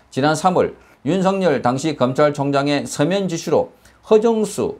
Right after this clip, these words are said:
대검 감찰 삼 과장을 주임 검사로 지정한 것을 두고 이렇게 말하고 있는 것입니다. 당시에 대검은 사건 배당은 검찰총장의 권한이다.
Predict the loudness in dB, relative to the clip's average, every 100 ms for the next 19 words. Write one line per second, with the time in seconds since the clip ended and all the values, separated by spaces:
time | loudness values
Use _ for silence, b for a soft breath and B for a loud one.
0 | -4 -2 0 -2 -2 -2 0 -2 -2 -8
1 | -6 -2 0 2 2 2 0 -4 B B
2 | -4 0 2 2 0 0 0 0 0 -4
3 | -2 0 0 -2 0 2 2 0 -4 -4
4 | 0 2 2 0 -2 -6 -10 -12 -18 -20
5 | _ _ b b b 0 2 2 4 4
6 | 4 2 0 -2 -2 0 2 2 2 2
7 | 0 -2 0 0 0 -2 -2 -2 -2 -2
8 | -2 -2 -2 -4 -10